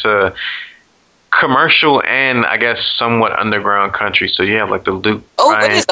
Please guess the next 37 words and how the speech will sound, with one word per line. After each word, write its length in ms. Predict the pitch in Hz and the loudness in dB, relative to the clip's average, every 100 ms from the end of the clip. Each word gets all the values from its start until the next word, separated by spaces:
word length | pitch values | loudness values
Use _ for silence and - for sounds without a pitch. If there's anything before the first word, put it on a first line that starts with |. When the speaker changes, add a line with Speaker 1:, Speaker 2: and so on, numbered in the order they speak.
| - - | -4 -4
Speaker 2:
underground 460 | 262 214 208 196 | 0 2 4 2
country? 400 | - 202 202 190 | 0 -2 0 -2
That 240 | 190 262 - | 2 2 2
sounds 240 | 208 196 | -2 -2
so 220 | 240 247 247 | -4 -4 -4
intriguing. 640 | 277 240 262 269 180 226 - | -8 -6 -6 -6 -10 -12 -6
<laughs> 100 | 277 - - | -6 -2 2
Speaker 1:
Oh, 280 | 147 143 92 | 4 6 4
um, 340 | 113 123 123 | 4 2 2
there's 180 | 127 123 | 0 0
this 240 | 123 - | -2 -2
guy, 400 | 123 127 135 131 | -2 -2 0 0
uh, 220 | 104 104 | 0 2
what's 160 | 113 120 | 2 0
his 120 | 117 | -4
name? 200 | 113 104 | -2 -2
Sturgill 600 | 90 - 120 131 123 123 117 | -2 -4 0 0 2 0 0
Simpson. 560 | - 139 - 165 156 147 | -2 -4 -2 -2 0 -2
I 80 | 92 | 0
don't 80 | 120 | 0
know 60 | |
if 120 | 117 | 0
you 80 | 127 | 0
ever 140 | 110 113 | 0 0
heard 180 | 120 | 0
of 60 | 123 | 0
him. 340 | 127 139 143 - - - | 0 0 -4 -10 -20 -4
Speaker 2:
Uh-uh. 340 | 226 220 202 196 | 0 2 2 2
Speaker 1:
He 60 | 135 | 0
doesn't 180 | 120 127 | 0 0
get 160 | 110 | -2
played 160 | - 120 | -2 0
on 100 | 110 | 0
the 80 | 101 | 2
radio, 540 | 113 110 104 95 95 | 2 2 2 2 0
but, 240 | 87 98 101 | 2 0 2
um, 420 | 98 98 87 | 2 0 -2